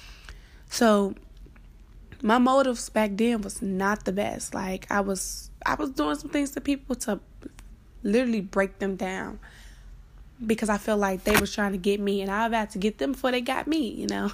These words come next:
<laughs> So I did things that I shouldn't did. Um, I didn't do nothing really too crazy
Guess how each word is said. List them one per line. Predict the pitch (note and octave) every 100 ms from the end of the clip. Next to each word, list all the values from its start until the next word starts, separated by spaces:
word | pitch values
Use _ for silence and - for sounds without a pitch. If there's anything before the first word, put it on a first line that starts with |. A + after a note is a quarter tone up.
| -
<laughs> | F4 - - - - -
So | - A3+ G3+ G#3 B3 - - -
I | A#3
did | B3 C#4+ C#4
things | C4+ C4 B3+
that | A3+ G#3
I |
shouldn't | G3+ - A3 G#3
did. | G#3 G3+ G3+ - -
Um, | G3 G3 G3 F#3+ - - - - -
I | -
didn't | C#4+ D#4+
do | D4
nothing | C4+ - G3
really | G#3 G#3 G#3+
too | - G3+
crazy | G3+ - G#3 G#3+ G#3+ A3 A3+